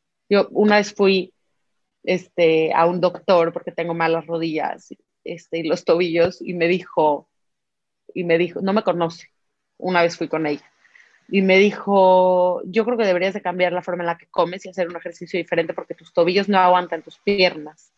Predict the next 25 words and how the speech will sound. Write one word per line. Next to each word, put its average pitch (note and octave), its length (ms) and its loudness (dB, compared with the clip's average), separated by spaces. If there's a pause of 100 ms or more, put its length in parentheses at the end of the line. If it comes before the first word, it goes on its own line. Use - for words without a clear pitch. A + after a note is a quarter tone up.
(600)
Y, G3+ 260 -2
y G3 440 -2 (240)
en G#3 160 2
ese A3+ 120 0
momento A#3 360 0
ya A3 160 2
estaba A3 260 2
yo G3+ 260 0
en F#3 140 -2
mi F3 100 -10
proceso E3+ 360 -10
de F3 80 -4
recuperación, E3 580 -6
qué F#3+ 80 -2
bueno, E3+ 300 2
porque E3 180 -10
si - 140 -12
no E3 100 -4
me E3+ 100 -2
hubiera, E3 380 4 (1040)
me E3 160 0
hubiera E3 400 4 (100)
ido F#3 240 -6
muy F#3 160 -12
mal. F3+ 380 -6